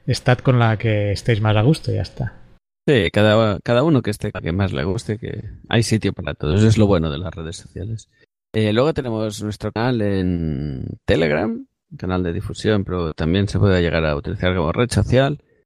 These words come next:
Speaker 2: Hacemos un mega chat. Algún día me lo tengo que plantear si alguien se anima a hacer un mega chat de geología en Geocastaway.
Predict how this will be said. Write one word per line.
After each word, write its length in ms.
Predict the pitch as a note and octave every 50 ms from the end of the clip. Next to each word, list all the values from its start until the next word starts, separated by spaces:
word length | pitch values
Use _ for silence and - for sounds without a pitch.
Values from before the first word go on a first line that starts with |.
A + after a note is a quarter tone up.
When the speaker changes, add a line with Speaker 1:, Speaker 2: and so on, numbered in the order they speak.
| _ _ _ _ -
Speaker 2:
Hacemos 320 | G#2+ F#2+ F#2 F2+ G2+ F#2+
un 100 | F#2+ G2
mega 280 | G2 F#2+ F#2 D#2+ D#2 D#2+
chat. 340 | - - D#2 - - - -
Algún 240 | - A#2 A#2+ G2+ G#2+
día 160 | A2+ B2+ C3
me 60 | A#2
lo 80 | G2+ F#2
tengo 200 | F#2+ F2+ F2+ F2
que 40 | -
plantear 300 | - D2 D#2+ - - -
si 180 | - D#2 D#2+ E2+ F2 E2 G2 G#2 G#2+ G#2+ A2+ - -
alguien 340 | - E2+ E2+ D#2+ F#2 G2
se 80 | - -
anima 200 | E2 E2+ F2 F2
a 40 | F2+ F#2+
hacer 180 | - E2+ F2
un 80 | F2+ F2+
mega 240 | F2+ E2+ D#2 D#2+ D#2+
chat 240 | - - E2+ E2+
de 160 | E2 - F2+ -
geología 880 | - F2+ F#2+ F#2+ F#2 - - G2+ F#2+ F2+ F2 F2+ G2 G2+ G#2 B2 - _ _ _ -
en 300 | - F#2+ E2+ E2 D#2 D2+ F2
Geocastaway. 760 | - - F2 - - F2+ G#2 - F2 F#2+ A2 C#3+ E3+ F#3